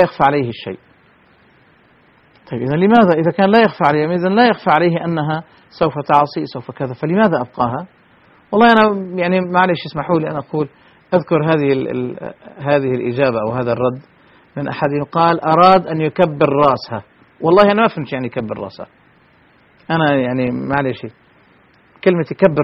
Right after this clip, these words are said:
راسها شي يعني، ما بعرف. لكن هذه كانت إجابته. أما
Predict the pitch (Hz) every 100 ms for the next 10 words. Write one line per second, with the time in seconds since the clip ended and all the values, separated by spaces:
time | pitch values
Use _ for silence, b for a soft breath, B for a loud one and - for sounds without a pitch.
0 | 135 147 120 123 120 170 120 104 113 -
1 | _ 156 123 - _ _ _ _ _ _
2 | _ _ _ _ _ _ _ 185 185 247
3 | 262 233 214 170 151 139 127 117 113 -
4 | _ _ _ _ _ _ _ _ _ _
5 | _ 180 196 165